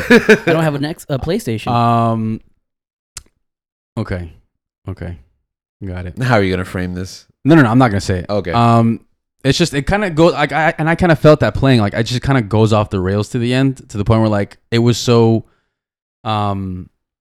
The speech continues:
Speaker 3: it's not small, but it was just very contained.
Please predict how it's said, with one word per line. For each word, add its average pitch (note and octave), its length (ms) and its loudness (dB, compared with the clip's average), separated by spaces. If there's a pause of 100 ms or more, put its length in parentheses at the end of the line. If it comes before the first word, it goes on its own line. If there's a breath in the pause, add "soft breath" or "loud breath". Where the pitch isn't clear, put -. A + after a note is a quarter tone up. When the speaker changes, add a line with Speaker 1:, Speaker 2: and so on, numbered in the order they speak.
(1040)
Speaker 3:
it's - 200 -12
not D3+ 180 -4
small, G#2 440 -4
but G2 180 -6
it G2+ 140 -8
was A2 160 -4
just A#2 200 -6
very A#2+ 640 -2 (280)
contained. A2 640 -4